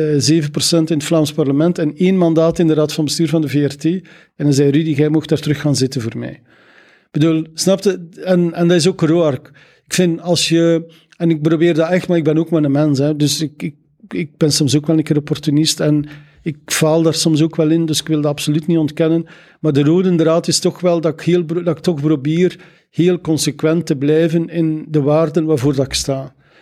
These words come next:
En ik kan toch met enige trots zeggen: ik word nu zestig, er is geen enkele plek, waar dan ook in de wereld, dat ik niet kan,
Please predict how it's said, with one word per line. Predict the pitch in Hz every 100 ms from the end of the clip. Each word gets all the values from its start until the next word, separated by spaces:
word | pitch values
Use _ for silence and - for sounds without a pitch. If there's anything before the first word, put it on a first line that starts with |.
| _ _
En | 165 160 156 151 - _ _ _ _
ik | 202 -
kan | 185 175 175 180 - _ _ _ _ _
toch | 190 175
met | 180 175
enige | 185 180 175
trots | 165 165 -
zeggen: | 175 170 190 - - - _
ik | - -
word | 175
nu | 175 165
zestig, | - 170 - 196 - -
er | 156
is | 143
geen | 170 151
enkele | 170 180
plek, | 160 160 170 - - _ _
waar | 151 165
dan | 160 160
ook | 165
in | 165
de | 147
wereld, | 135 160 180 185 -
dat | 165
ik | 151
niet | 160 180 170 -
kan, | 175 165 165